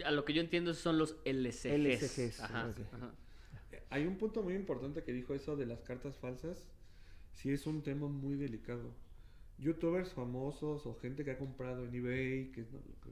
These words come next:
Speaker 3: más
Speaker 1: Les
Speaker 3: les compra,
Speaker 1: llega. Ujú.
Speaker 3: compran una carta que cuesta veinte mil pesos
Speaker 2: Y les llega pirata.
Speaker 3: y les llega pirata.
Speaker 2: Sí.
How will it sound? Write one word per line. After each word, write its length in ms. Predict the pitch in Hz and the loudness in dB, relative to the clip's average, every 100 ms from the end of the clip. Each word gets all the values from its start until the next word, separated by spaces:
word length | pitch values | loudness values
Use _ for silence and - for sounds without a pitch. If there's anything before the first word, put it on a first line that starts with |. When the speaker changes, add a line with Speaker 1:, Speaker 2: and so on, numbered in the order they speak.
| - | -10
Speaker 3:
más 100 | - | -6
Speaker 1:
Les 60 | |
Speaker 3:
les 140 | 117 104 | -6 -4
compra, 140 | - | -4
Speaker 1:
llega. 280 | 113 110 107 104 - - - | -2 -2 -4 -6 -12 -14 -12
Ujú. 100 | 131 | -4
Speaker 3:
compran 280 | 143 147 165 | -2 2 2
una 180 | 170 165 | 2 0
carta 280 | 151 156 147 | -2 -2 -6
que 80 | - | -8
cuesta 480 | - 135 - 123 - - - - - - - - | -8 -6 -6 -8 -8 -14 -16 -16 -16 -14 -14 -10
veinte 260 | 127 123 123 | -8 -6 -4
mil 140 | 139 | -4
pesos 260 | 143 151 247 311 - | -2 -4 -4 -10 -4
Speaker 2:
Y 60 | |
les 120 | 123 113 | -2 2
llega 120 | 127 | 2
pirata. 400 | 123 107 107 110 | 0 -4 -6 -6
Speaker 3:
y 20 | 123 | -4
les 140 | 123 | -4
llega 180 | 123 135 | -4 -4
pirata. 240 | 135 123 - - | -6 -10 -12 -8
Speaker 2:
Sí. 360 | 226 196 202 | -6 -4 -6